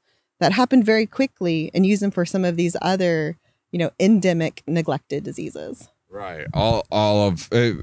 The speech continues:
Speaker 2: ev-, everything that we did, throw, uh, throwing the spaghetti against the wall at, uh, ev-, and all of, all of the resources and
Speaker 1: Mm-hmm.
Speaker 2: that, that,
Speaker 1: Yes,
Speaker 2: uh,
Speaker 1: some of the
Speaker 2: tr-
Speaker 1: antivirals that were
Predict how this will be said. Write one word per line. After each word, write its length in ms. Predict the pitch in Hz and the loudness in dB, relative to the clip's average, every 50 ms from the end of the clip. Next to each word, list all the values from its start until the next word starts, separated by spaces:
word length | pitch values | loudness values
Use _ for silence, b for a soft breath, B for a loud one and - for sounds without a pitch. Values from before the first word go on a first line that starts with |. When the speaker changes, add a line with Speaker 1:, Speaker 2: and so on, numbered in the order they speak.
| 52 - - | -10 -4 0
Speaker 2:
ev-, 200 | - 131 127 - - | 0 2 2 0 0
everything 580 | - 127 120 127 123 113 - - 117 113 107 | 0 2 4 4 2 2 2 2 2 4 4
that 140 | 110 107 87 | 4 2 2
we 100 | 101 104 | 2 2
did, 300 | 90 107 107 107 95 85 | 4 4 2 2 2 -2
throw, 320 | - - 113 117 117 117 - - | -4 0 2 2 2 2 2 2
uh, 180 | 110 113 110 101 82 - _ _ _ _ _ - _ | 2 4 4 2 0 -6 _ _ _ _ _ -20 _
throwing 460 | - 135 135 135 135 131 127 123 117 | 0 2 2 4 4 4 4 4 4
the 100 | 117 117 | 4 2
spaghetti 480 | - - - 120 95 104 110 113 117 113 | 0 0 -2 0 2 2 2 4 4 4
against 300 | 104 107 110 104 98 - | 4 4 2 2 0 0
the 60 | - 104 | -2 0
wall 380 | 101 104 104 104 104 104 101 | 2 2 4 4 4 4 4
at, 80 | 98 98 | 4 4
uh, 200 | 98 98 101 - | 2 2 0 2
ev-, 300 | 98 107 104 92 95 - - | 0 0 0 0 -4 -2 0
and 240 | 104 101 95 92 - - | 0 0 2 0 0 0
all 240 | 98 104 104 104 | 2 2 4 4
of, 160 | 104 92 85 - | 2 0 -2 -4
all 240 | - - 101 104 104 | -2 0 2 2 2
of 100 | 98 - | 0 0
the 120 | - 104 92 | 0 0 2
resources 680 | 95 101 104 98 - 101 95 95 90 - 95 92 82 | 4 4 4 4 4 2 2 2 2 2 0 2 2
and 220 | 95 92 90 90 - | 2 2 2 0 0
Speaker 1:
Mm-hmm. 320 | - 220 208 214 277 294 349 - | 0 0 4 4 4 4 2 2
Speaker 2:
that, 200 | _ 87 87 87 - - - - _ - 78 - - | _ 0 0 0 -2 -6 -18 -14 _ -12 -12 -10 -6
that, 240 | - 92 90 87 82 | -2 0 0 2 4
Speaker 1:
Yes, 160 | 220 294 90 | 2 2 4
Speaker 2:
uh, 320 | 90 85 85 85 85 87 | 2 2 2 2 0 0
Speaker 1:
some 160 | 78 - - | 0 0 0
of 60 | 170 - | 0 0
the 80 | - | 0
Speaker 2:
tr- 300 | - 226 254 262 247 - | -2 0 0 0 0 0
Speaker 1:
antivirals 540 | 247 196 180 180 226 392 370 226 165 151 - | 0 2 2 2 4 4 2 2 0 0 -2
that 160 | - 160 - - | -2 -2 -2 0
were 300 | 160 160 147 143 151 | -2 -2 -2 -2 -4